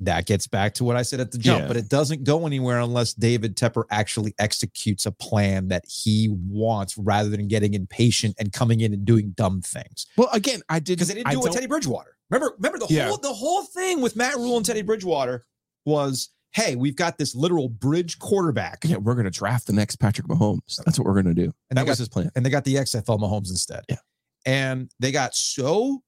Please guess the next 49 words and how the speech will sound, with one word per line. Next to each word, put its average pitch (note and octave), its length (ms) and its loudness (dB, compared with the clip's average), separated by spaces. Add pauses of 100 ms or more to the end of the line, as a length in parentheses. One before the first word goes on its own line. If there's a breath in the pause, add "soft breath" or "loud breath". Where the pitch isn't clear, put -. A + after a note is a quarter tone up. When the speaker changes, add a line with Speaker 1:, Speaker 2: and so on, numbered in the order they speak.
(160)
Speaker 1:
frustrated C3+ 680 0
with A2+ 220 0
Teddy C#3+ 240 -4
Speaker 2:
Who C3+ 80 6
would C3+ 140 2
have B2+ 60 -2
Speaker 1:
Bridgewater G#2+ 240 0
Speaker 2:
been - 80 -8
fine, A#2+ 260 0
by - 140 -2
the D2 80 -2
way, C#3+ 220 -2 (120)
Speaker 1:
and C#3 180 2
used D#3+ 300 2
him G#3 100 4
Speaker 2:
as G#3 60 2
Speaker 1:
as G3 240 -2
Speaker 2:
a, G2+ 40 4
Speaker 1:
a G#2 40 4
Speaker 2:
as G#2 100 -2
a G#2 40 -6
Speaker 1:
scapegoat. G#2+ 100 -2
Speaker 2:
stopgap - 460 -2
<laughs> - 0 -
star. - 280 -2
Speaker 1:
They A#2+ 80 0
used C#3 260 2
him F#3+ 120 2
as A3 180 -2
a - 20 0
Speaker 2:
<laughs> - 20 -6
P F#3+ 80 4
J F#3 40 0
Speaker 1:
scapegoat. - 380 -2
Speaker 2:
Walker C#3 140 0
Speaker 1:
They D3 40 4
started C#3 160 2
Speaker 2:
would C3+ 80 0
have B2+ 80 0
Speaker 1:
getting D#3+ 220 2
Speaker 2:
fine. E3 60 0
Speaker 1:
impatient D#3 400 0
and D#3 60 4
they D#3+ 60 2
s-, C3+ 80 -4
did C#3 240 -2
the E3 80 4
Sam D#3 340 -2
Darnold C#3 440 -2